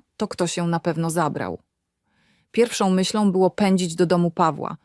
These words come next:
ale przeczucie mówiło mi, żeby nie tracić czasu. Zamiast tego pojechałam prosto do Grażyny.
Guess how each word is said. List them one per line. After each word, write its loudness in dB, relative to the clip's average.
ale 4
przeczucie -2
mówiło 4
mi, 0
żeby 0
nie 2
tracić -4
czasu. -4
Zamiast 0
tego 0
pojechałam 2
prosto 0
do 0
Grażyny. -2